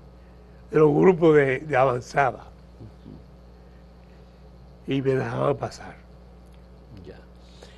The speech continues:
Speaker 2: En esa relación que se da entre periodistas que están en todas las actividades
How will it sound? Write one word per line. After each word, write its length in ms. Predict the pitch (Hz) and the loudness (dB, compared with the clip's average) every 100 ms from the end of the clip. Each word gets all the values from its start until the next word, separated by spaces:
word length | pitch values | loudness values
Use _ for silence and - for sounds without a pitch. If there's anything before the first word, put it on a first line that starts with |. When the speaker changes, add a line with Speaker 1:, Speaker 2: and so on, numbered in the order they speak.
| - - | -14 -4
Speaker 2:
En 220 | 165 175 | 0 2
esa 720 | 226 - - 240 202 160 135 | 2 0 0 4 4 2 -2
relación 1120 | 170 170 156 139 - 180 185 180 180 175 - - - - - - - - - | 0 2 2 -2 -4 2 4 4 0 -6 -10 -16 -20 -20 -20 -20 -20 -20 -16
que 120 | - 135 | -10 -8
se 220 | - 117 | -2 2
da 260 | 131 143 | 4 4
entre 300 | 139 120 117 | 2 -4 -6
periodistas 920 | 104 117 113 117 139 160 - - 135 - | -2 -2 -2 -2 -4 -6 -8 -10 -10 -8
que 120 | 113 | -12
están 580 | - - 127 131 131 131 - - - - | -10 -2 -2 -2 -6 -12 -20 -20 -20 -10
en 180 | 127 113 | -10 -10
todas 400 | - 185 180 147 | -2 0 2 0
las 240 | 131 - | -4 -6
actividades 880 | 123 - 127 120 120 127 127 131 | -12 -10 -8 -4 0 0 0 -6